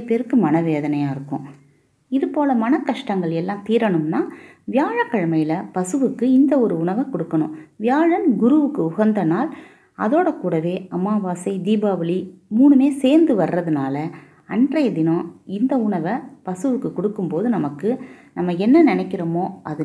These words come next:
நிறைவேறும், நம்மளுடைய மன க-, குறைகள் எல்லாமே தீந்துரும். தெரிஞ்சோ தெரியாமலோ செய்த பாவங்கள்லாம் விலகிடும், வாழ்க்கையில நல்ல முன்னேற்றம் ஏற்படும். தினமுமே ஏதோ ஒரு உயிரினத்துக்கு உணவு கொடுக்கும்போது நம்மளுடைய கர்மாக்கள் குறையும். அதுலேயும் மகாலட்சுமி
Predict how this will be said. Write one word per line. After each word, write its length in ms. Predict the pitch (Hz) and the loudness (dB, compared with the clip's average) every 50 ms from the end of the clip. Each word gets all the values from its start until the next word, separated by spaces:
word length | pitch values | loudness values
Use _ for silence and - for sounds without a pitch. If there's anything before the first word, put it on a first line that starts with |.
| 160 | -2
நிறைவேறும், 560 | 165 165 180 196 202 190 180 180 202 247 269 | -2 0 0 0 0 0 -2 0 0 0 2
நம்மளுடைய 340 | 240 175 156 151 147 151 151 151 160 | 2 2 0 -2 -2 -2 -2 0 0
மன 100 | 190 240 311 311 - - | 2 2 2 0 0 0
க-, 100 | 185 156 147 151 - | -2 -2 -2 -2 -2
குறைகள் 380 | 202 220 254 277 269 262 214 170 156 160 | 0 2 2 2 0 0 0 0 0 0
எல்லாமே 340 | 202 233 247 196 180 226 294 285 - - | 0 -2 -2 -2 0 0 -2 -2 -2 -2
தீந்துரும். 440 | 190 185 180 170 160 127 - - - _ - 277 | -2 -2 0 0 -2 -4 -4 -10 -16 _ -2 0
தெரிஞ்சோ 360 | 302 320 381 381 359 403 427 415 - - | 0 0 0 -2 -2 -2 -2 -2 -2 0
தெரியாமலோ 480 | 247 247 277 294 302 302 294 302 311 359 349 - | 0 2 4 4 4 4 4 4 4 2 0 0
செய்த 180 | 233 208 190 180 180 180 | -2 0 0 0 -2 -2
பாவங்கள்லாம் 580 | 202 214 220 233 220 196 185 180 196 254 269 220 | -2 0 0 0 0 0 0 0 0 0 0 0
விலகிடும், 460 | 196 208 226 214 196 175 185 220 240 - - - 214 | 0 0 0 -2 -2 -2 -2 -2 -4 -4 -6 -4 0
வாழ்க்கையில 400 | 262 370 392 - - 254 202 196 202 233 - - - 226 | 0 0 0 0 -2 0 0 0 -2 -4 -6 -6 -4 0
நல்ல 240 | 240 285 359 440 427 294 226 | 0 2 2 2 2 2 4
முன்னேற்றம் 540 | 226 254 285 339 330 - 339 - 226 233 220 175 | 6 6 8 8 6 6 4 4 2 2 2 2
ஏற்படும். 340 | 151 - - - - - - - - _ _ _ _ _ _ _ _ - _ - 214 262 | -2 -2 -4 -6 -6 -6 -14 -20 -20 _ _ _ _ _ _ _ _ -20 _ -2 2 4
தினமுமே 380 | 330 392 440 415 403 427 480 480 359 302 | 4 4 4 2 -2 -2 0 2 2 2
ஏதோ 140 | 294 277 311 349 330 | 4 4 2 2 4
ஒரு 100 | 294 233 220 | 2 2 2
உயிரினத்துக்கு 640 | 226 254 262 262 240 214 - - 190 - - 311 - 330 254 | 2 2 4 4 4 2 0 -4 -8 -6 -4 -2 0 2 2
உணவு 200 | 247 247 262 247 254 | 2 2 2 0 -2
கொடுக்கும்போது 500 | - 170 170 - - 170 165 175 190 262 381 440 | -4 -6 -8 -6 -6 -6 -4 -4 -4 -4 -2 2
நம்மளுடைய 360 | 381 269 226 208 202 254 370 - - - | 2 2 2 4 0 0 0 0 -2 -2
கர்மாக்கள் 680 | 285 269 302 381 392 370 277 - - 247 311 - - - - | 2 2 2 4 2 2 0 0 0 0 0 -2 -4 -8 -6
குறையும். 340 | 208 202 202 196 175 - - - - - - 214 | -4 -2 -2 0 -2 -2 -4 -8 -16 -8 -2 0
அதுலேயும் 400 | 262 330 339 311 294 359 427 339 240 | 4 6 6 6 6 6 4 4 4
மகாலட்சுமி 520 | 240 262 330 381 381 359 339 - 247 214 | 4 4 2 2 0 -2 -2 -2 0 0